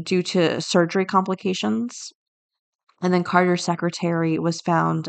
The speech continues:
uh, smothered in his bed. And I think this sounds really damning when I say them all in, like, two sentences, but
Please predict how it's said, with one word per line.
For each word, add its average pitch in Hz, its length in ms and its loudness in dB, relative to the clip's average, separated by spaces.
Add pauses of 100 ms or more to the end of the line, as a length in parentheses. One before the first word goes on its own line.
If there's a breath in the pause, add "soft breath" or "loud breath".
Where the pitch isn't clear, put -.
uh, 165 200 2
smothered 165 500 0
in 156 100 -2
his 165 240 -8
bed. 180 580 -16 (2000)
And 226 100 8
I 226 80 8
think 254 240 0
this 359 200 2
sounds 190 460 6
really 214 220 4
damning 214 380 2
when 185 200 2 (120)
I 170 200 4
say 165 220 0
them 165 180 2
all 160 220 8
in, 165 120 2
like, 165 160 0 (460)
two 175 160 2
sentences, 208 760 2 (100)
but 190 200 4